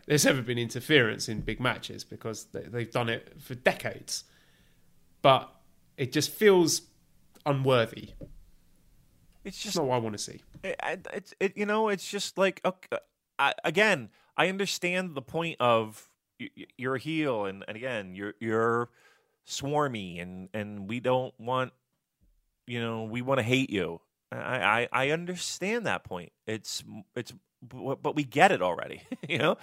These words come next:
Speaker 2: <laughs> We, we get it already, and it just feels like,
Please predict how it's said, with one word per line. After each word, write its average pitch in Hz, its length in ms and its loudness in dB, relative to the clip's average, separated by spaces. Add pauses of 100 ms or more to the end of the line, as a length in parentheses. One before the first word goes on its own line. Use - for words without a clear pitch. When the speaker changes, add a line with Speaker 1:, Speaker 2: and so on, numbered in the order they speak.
(380)
Speaker 2:
<laughs> 180 280 6 (100)
We, 156 160 4
we 156 160 0
get 170 260 2
it 113 120 2
already, 87 360 -6
and 107 80 -8
it 120 100 -6
just - 300 -10
feels 131 440 -4
like, 117 320 0